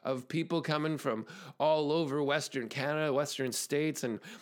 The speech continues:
and you start playing at these events, and, and one thing leads to another. Somebody's from Seattle, and they're at this event that's happening in Vancouver, and they're just like, "Hey,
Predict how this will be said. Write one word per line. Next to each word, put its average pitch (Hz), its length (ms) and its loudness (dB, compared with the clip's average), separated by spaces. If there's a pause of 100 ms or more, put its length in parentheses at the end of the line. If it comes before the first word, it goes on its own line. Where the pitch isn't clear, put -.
(200)
and 143 100 0
you 151 60 0
start 131 300 2
playing 151 340 0
at 135 60 -2
these 123 180 -2
events, 190 520 2
and, 131 260 0
and 117 360 -2
one 127 200 0
thing 143 200 0
leads 151 260 0
to 156 100 -2
another. 190 340 2
Somebody's 139 500 0
from 147 200 -2
Seattle, 156 580 2
and 135 160 2
they're 135 140 4
at 135 100 0
this 160 200 0
event 170 440 0
that's 143 240 0
happening 151 520 0
in 143 380 -4
Vancouver, 160 680 2
and 120 100 0
they're 131 100 0
just 131 200 -4
like, 143 240 -2
"Hey, 180 340 2